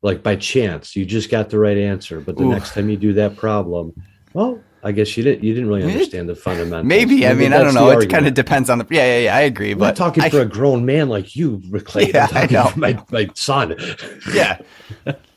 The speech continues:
Speaker 2: Yeah, but if the answer is, like, you know,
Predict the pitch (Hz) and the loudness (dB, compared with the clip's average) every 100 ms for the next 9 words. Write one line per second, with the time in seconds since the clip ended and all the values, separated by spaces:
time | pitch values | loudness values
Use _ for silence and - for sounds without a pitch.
0 | _ _ 202 180 170 160 175 160 170 170 | _ _ 2 4 4 4 4 2 2 2
1 | 151 147 123 - _ - - 135 143 120 | 4 4 2 -2 _ -20 -2 4 6 4
2 | 113 | 2